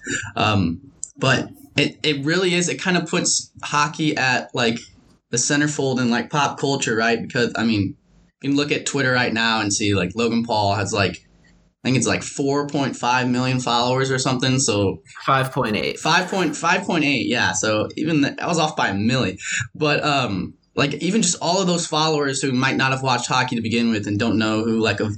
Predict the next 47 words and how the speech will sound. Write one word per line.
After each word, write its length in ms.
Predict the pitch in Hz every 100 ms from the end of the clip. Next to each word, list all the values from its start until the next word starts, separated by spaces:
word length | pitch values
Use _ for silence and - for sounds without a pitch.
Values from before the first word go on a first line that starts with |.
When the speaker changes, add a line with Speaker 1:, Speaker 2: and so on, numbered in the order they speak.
| -
Speaker 1:
Evander 380 | 117 117 113 113
Kane 340 | - 110 107
is, 400 | 110 104 98 - - - -
know 220 | 117 131
who 220 | 139 135
he 140 | 123 120
is 140 | 117
now 240 | 123 123
just 220 | 117 117 123
because 240 | 110 120
he's 160 | 110 104
getting 220 | 117 113
in 100 | 104
a 60 |
beef 360 | 95 117 117 117
with 240 | 107 101 - _ - - - 113
basically 420 | 123 139 - 123
a 40 |
social 340 | 113 131 123 123
media 320 | 120 120 110
influencer 600 | 117 110 107 104 104 104
and 120 | 104
a 20 |
YouTuber 580 | 104 113 107 107 101 101
and 100 | 101
a 60 | 101
guy 220 | 104 98
that's 300 | 95 90 - - - - -
basically 360 | - 131 139 127
got 160 | 127
his 160 | 127 117
finger 320 | - 127 123
on 120 | 123
the 60 | 117
pulse 380 | - 120 113 -
of 300 | - 110 110 - -
pop 300 | 117 107 -
culture 420 | 113 110 117 110
in 80 | 110
America 380 | 107 110 101
right 200 | 107 113
now 200 | 98 104
because 300 | 101 101 107
those 180 | 98 101
kind 180 | - 117
of 80 | 98
people, 440 | 113 101 104 104